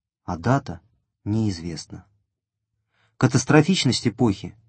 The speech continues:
переживают и другие русские богословы и мыслители. Архиепископ Полтавский Феофан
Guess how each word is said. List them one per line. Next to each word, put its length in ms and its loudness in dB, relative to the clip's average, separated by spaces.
переживают 560 4
и 40 4
другие 380 4
русские 340 -2
богословы 800 -2
и 40 -4
мыслители. 680 -6
Архиепископ 720 0
Полтавский 600 -2
Феофан 640 -6